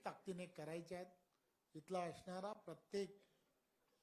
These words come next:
जनजाती समाजातला असणारा बांधव असेल किंवा तिथला असणारा ओबीसी बांधव आहे, या सगळ्यांना एकत्र घेऊन हा पालघर जिल्हा आणि तिथल्या असणाऱ्या प्रत्येकाला, तुम्हाला, आम्हाला सर्वांना एक वेगळ्या दिशेला घेऊन जायचं आहे.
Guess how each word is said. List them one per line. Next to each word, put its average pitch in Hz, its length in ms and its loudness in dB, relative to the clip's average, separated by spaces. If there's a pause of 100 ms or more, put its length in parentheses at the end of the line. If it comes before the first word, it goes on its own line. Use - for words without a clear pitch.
(160)
जनजाती 185 520 2
समाजातला 175 760 0
असणारा 170 420 -4
बांधव 156 480 -2
असेल 214 320 -6
किंवा 165 180 -8
तिथला 160 320 -6
असणारा 190 380 -4
ओबीसी 185 640 -6
बांधव 160 440 -2
आहे, 135 120 -8 (600)
या 185 100 6
सगळ्यांना 202 560 0 (140)
एकत्र 208 440 2
घेऊन 160 380 -2 (200)
हा 165 80 -6
पालघर 165 460 -2
जिल्हा 165 380 -2 (480)
आणि 175 220 -4
तिथल्या 190 340 4
असणाऱ्या 185 400 -2
प्रत्येकाला, 175 720 -4
तुम्हाला, 175 400 -2
आम्हाला 160 360 -2
सर्वांना 156 540 -8 (420)
एक 175 200 -2 (120)
वेगळ्या 175 320 8
दिशेला 196 460 0
घेऊन 160 320 -2
जायचं 151 320 -2
आहे. 143 140 -8